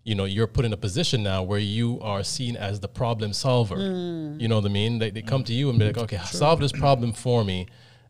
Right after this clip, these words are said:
Speaker 1: Uh, and that's all I want you to do. You know, I don't want you to really teach me about no gospel or anything like that, but, you know, because you seem more spiritual,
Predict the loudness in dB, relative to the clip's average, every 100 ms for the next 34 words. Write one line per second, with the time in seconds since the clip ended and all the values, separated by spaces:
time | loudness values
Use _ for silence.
0 | -10 -8 -6 -2 2 2 4 4 4 2
1 | 0 -4 -2 -4 -6 -10 -6 -2 0 2
2 | 2 0 -4 -6 -8 -10 -14 -20 _ _
3 | -4 -2 0 0 -2 -2 -6 -4 -2 -2
4 | -2 -2 -2 -2 -4 -4 -2 -2 -2 -4
5 | -6 -6 -6 -4 -2 -2 -2 -2 -2 0
6 | -2 -2 2 4 4 2 -2 -2